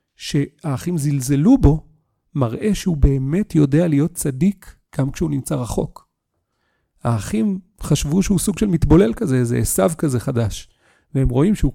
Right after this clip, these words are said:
כן יודע ל-, להתמודד עם זה. זה נקודה מאוד מעניינת, אבל זה עניין אחר. לפי המדרש, הרב אשכנזי ממשיך, יעקב ידע ששליחות זו,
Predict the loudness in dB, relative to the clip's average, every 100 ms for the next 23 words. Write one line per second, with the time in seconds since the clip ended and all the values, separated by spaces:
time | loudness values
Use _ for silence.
0 | 0 0 2 2 0 -4 -4 -8 -10 -14
1 | -8 -2 0 2 0 -2 -4 -4 -4 -6
2 | -8 -14 -18 -12 -8 -6 -6 -4 -4 -4
3 | -8 -12 -14 -12 -10 -12 _ _ _ _
4 | _ _ _ _ _ -6 -2 0 -2 -4
5 | -6 -8 _ _ _ _ _ -6 0 4
6 | 4 4 2 0 -4 -12 -20 -20 _ _
7 | -10 -2 0 0 0 2 2 0 -2 -2
8 | -2 -6 -10 -4 -2 2 2 6 4 8
9 | 6 6 0 _ _ _ _ _ -20 _
10 | _ _ _ _ -20 -20 _ -2 -2 0
11 | 0 2 0 4 4 4